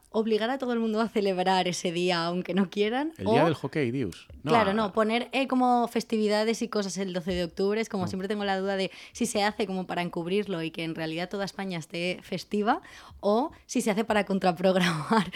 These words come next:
Speaker 1: <laughs> el Día de la Hispanidad, porque hay gente que está en contra de... El,
Speaker 2: Jo
Speaker 1: la
Speaker 2: crec, sincerament, que això va
Speaker 1: colonización y
Speaker 2: ser total contraprogramació involuntària.
Speaker 1: <laughs>
Speaker 2: Però aleshores, aleshores molt bé.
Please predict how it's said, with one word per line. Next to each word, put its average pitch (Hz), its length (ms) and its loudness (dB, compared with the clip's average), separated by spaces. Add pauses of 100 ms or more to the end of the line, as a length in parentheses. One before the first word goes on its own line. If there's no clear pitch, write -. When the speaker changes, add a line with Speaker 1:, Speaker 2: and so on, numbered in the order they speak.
Speaker 1:
<laughs> - 160 -6
el 247 160 6
Día 196 160 2
de 202 80 0
la 220 80 0
Hispanidad, 208 400 0
porque 196 160 -4
hay 165 60 -4
gente 175 180 -8
que 202 80 -2
está 165 240 -6
en 151 140 -4
contra 151 320 -6
de... 151 360 -4 (380)
El, 151 640 -8 (260)
Speaker 2:
Jo - 160 -2
Speaker 1:
la 139 40 -2
Speaker 2:
crec, 143 200 -2
sincerament, 151 520 -2
que - 80 0
això 190 240 2
va 123 100 2
Speaker 1:
colonización 113 240 -2
y 147 40 4
Speaker 2:
ser 120 260 2
total 90 480 -4
contraprogramació 98 680 0
involuntària. 107 640 2
Speaker 1:
<laughs> - 300 -10 (260)
Speaker 2:
Però 104 160 0
aleshores, 104 720 -4
aleshores 95 400 -6
molt 92 160 -4
bé. 85 140 -6